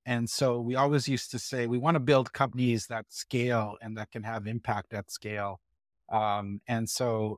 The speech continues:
uh, you know, I think a lot of entrepreneurs resonated with that. A lot of talent resonated with that. And today,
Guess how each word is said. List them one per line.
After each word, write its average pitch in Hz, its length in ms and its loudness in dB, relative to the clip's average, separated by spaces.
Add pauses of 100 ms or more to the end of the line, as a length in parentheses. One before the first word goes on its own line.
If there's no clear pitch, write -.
uh, 110 80 -14
you 135 80 -6
know, 127 100 2
I 123 80 4
think 147 260 -8
a 123 40 -8
lot 123 240 4
of 123 100 4
entrepreneurs 113 880 0 (380)
resonated 120 560 2
with 117 180 -4
that. 120 280 0
A 110 60 -8
lot 117 160 -2
of 101 80 -8
talent 120 440 -4
resonated 117 520 -4
with 110 180 -12
that. 117 280 -4
And 117 180 -10
today, 127 520 6